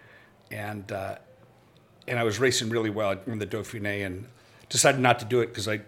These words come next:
the objective was the World Championships, and Fignon did it. And we, you realize now, you look back, and Hino was out of it, so Fignon won the Tour. And, and I'm, you know, you go back, "God, what would have been like?" Um, but I was still, you know, he won it.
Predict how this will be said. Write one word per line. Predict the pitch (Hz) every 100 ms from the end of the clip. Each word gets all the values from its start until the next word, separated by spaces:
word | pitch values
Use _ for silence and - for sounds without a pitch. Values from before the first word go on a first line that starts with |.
| -
the | 120
objective | 95 113 -
was | 104 98
the |
World | 101 95
Championships, | - 117 117 - -
and | 107
Fignon | - 165 143 98
did | 90
it. | 92 - - - - - -
And | 127 120 113 107 -
we, | 135
you | 135
realize | 139 147 135 123
now, | 127 123
you | 113
look | 117 113
back, | 123 120 123
and | 107
Hino | 95 123 117
was | 107
out | 107 107
of | 104
it, | -
so | 107
Fignon | - 113 107
won | 101
the | 98
Tour. | 92 127 110
And, | 98 95 - - - - - - - -
and | 117
I'm, | 110 101 -
you | -
know, | 110
you | 101 101
go | 104
back, | 95 - -
"God, | - - 110 - - -
what | 120
would | 120 107
have |
been | 104 110
like?" | 104 87 - - -
Um, | 110 101 107 - _ _ - -
but | - 120
I |
was | 117 110
still, | - - 151 131 123 - _ -
you | 127
know, | 117
he | 123
won | 117
it. | 120